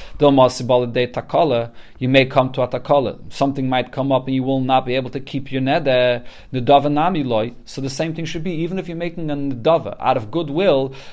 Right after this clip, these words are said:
but nevertheless, also you shouldn't be allowed to do this, or it should be better not to. Dil masibal de takala.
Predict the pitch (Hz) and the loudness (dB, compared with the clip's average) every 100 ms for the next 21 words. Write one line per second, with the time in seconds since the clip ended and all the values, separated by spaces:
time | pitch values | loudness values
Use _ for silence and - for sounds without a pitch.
0 | - 135 147 156 156 160 185 175 147 - | -10 -4 0 2 4 4 6 6 4 0
1 | - 202 214 320 - 185 139 120 123 120 | 0 0 0 -6 -4 -6 -6 -8 -4 -2
2 | 110 104 110 123 95 87 113 135 - 123 | 0 -2 -4 -8 -8 -6 -2 -2 -2 -2
3 | 131 147 139 120 113 98 - 90 - - | 2 6 6 6 0 -2 -6 -12 -12 -18
4 | - 135 180 170 165 165 165 170 170 175 | 0 6 6 6 4 2 0 0 2 0
5 | 180 180 - 208 233 | 0 -4 2 2 2